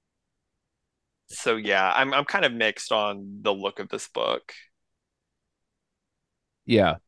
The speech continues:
Speaker 2: I mean, we haven't even really talked about the sort of central conceit here, which is that, you know, the Justice League is called to this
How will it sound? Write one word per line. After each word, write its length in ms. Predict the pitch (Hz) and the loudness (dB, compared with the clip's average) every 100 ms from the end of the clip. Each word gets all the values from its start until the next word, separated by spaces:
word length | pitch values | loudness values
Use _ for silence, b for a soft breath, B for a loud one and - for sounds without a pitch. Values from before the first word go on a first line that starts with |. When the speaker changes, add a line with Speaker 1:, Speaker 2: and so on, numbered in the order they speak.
| _ b b _ _ | _ b b _ _
Speaker 2:
I 60 | 143 | 4
mean, 240 | 156 139 - | 6 4 -6
we 220 | 120 147 | 0 6
haven't 280 | 180 208 185 | 8 8 6
even 180 | 160 143 | 4 6
really 180 | 135 113 | 4 4
talked 320 | 135 127 - | 4 4 4
about 260 | 113 107 | 2 4
the 120 | 107 101 | 0 2
sort 160 | 110 | 2
of 80 | 95 | 2
central 420 | - 120 107 110 | 4 4 4 0
conceit 560 | - 101 90 - 123 87 | 2 0 2 4 4 4
here, 340 | - 92 90 | 2 4 6
which 240 | 92 98 104 | 6 4 4
is 200 | 95 90 | 4 4
that, 340 | 95 95 85 - _ _ _ _ _ _ _ _ _ | 4 4 0 -4 _ _ _ _ _ _ _ _ _
you 100 | 131 | 4
know, 160 | 117 87 | 4 4
the 400 | 57 107 127 120 | -2 2 4 4
Justice 320 | - 151 147 | 6 4 6
League 120 | 160 | 4
is 100 | 131 | 4
called 320 | - 139 143 | 6 6 6
to 80 | 143 | 4
this 360 | 123 123 - | 2 2 2